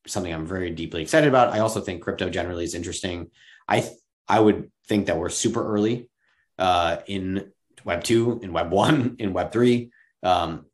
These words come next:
I think most people are wrong about the, the future. Uh, and so if you think you're too late or it's already getting built, like, you're not. Like, you just have to have a unique take and bottoms up it, right? Just like those blog posts, like,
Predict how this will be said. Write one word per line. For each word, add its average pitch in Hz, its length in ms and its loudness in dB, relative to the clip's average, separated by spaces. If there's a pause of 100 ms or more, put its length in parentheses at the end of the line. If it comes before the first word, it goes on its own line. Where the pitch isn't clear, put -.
I 101 80 -8
think 95 160 -2
most 95 240 -2
people 98 180 0
are 87 120 0
wrong 87 360 2
about 90 240 -2
the, 85 240 -8
the 85 80 -10
future. 127 540 -4
Uh, 82 320 -2
and 82 120 -10
so 85 160 -4
if 82 120 -8
you 87 60 -8
think 82 160 -6
you're 85 80 -6
too 85 160 -8
late 82 220 -4
or 80 60 -4
it's 78 240 -6
already 80 140 -6
getting 76 240 -6
built, 78 340 -6
like, 76 320 -6
you're 85 140 -10
not. 78 340 -6
Like, 80 240 -12
you 80 80 -12
just 76 160 -10
have 73 140 -8
to 80 80 -6
have 80 100 -4
a 78 60 -8
unique 76 400 -8 (140)
take 73 320 -10
and 73 200 -10 (380)
bottoms 107 340 2
up 92 160 2
it, 131 220 2
right? 127 340 0
Just 95 220 -8
like 87 260 -4
those 85 200 -6
blog 85 260 -2
posts, 143 400 -2
like, - 240 -6